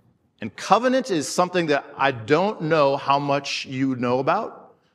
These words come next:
how much you've studied, um, but I'm gonna make a really bold statement here at the beginning that I, I believe is true. Covenant is the way that God chose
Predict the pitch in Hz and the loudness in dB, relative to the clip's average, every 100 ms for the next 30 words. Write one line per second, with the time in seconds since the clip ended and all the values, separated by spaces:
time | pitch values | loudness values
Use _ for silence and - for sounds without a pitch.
0 | _ - 139 143 - 113 - - - 151 | _ 0 2 2 0 -4 -4 -6 0 2
1 | 156 226 220 - _ _ _ _ _ _ | 2 0 -6 -10 _ _ _ _ _ _
2 | _ 127 131 127 160 180 208 190 180 147 | _ 2 4 6 4 6 4 4 2 2
3 | 131 185 208 151 123 170 185 175 - 175 | 4 4 4 -2 4 4 6 2 0 2
4 | 165 147 143 143 139 123 127 147 120 123 | 2 0 2 2 0 -2 0 0 0 -2
5 | 120 - - 135 139 - - - - - | -8 -20 0 2 2 0 -12 -20 -20 -20
6 | - 135 147 147 139 127 - - 147 160 | 0 2 2 0 0 -2 -2 0 0 -2
7 | 156 - - _ _ - 190 208 226 233 | -8 -20 -20 _ _ 4 4 4 0 0
8 | 226 165 143 127 113 160 180 160 135 101 | 2 2 2 -4 2 2 4 2 0 0
9 | - - _ _ _ _ _ 104 127 127 | -8 -16 _ _ _ _ _ -4 -2 -2
10 | 117 127 131 147 139 - - 117 98 90 | 0 2 4 2 -2 -2 2 2 0 -6
11 | - - | -10 -12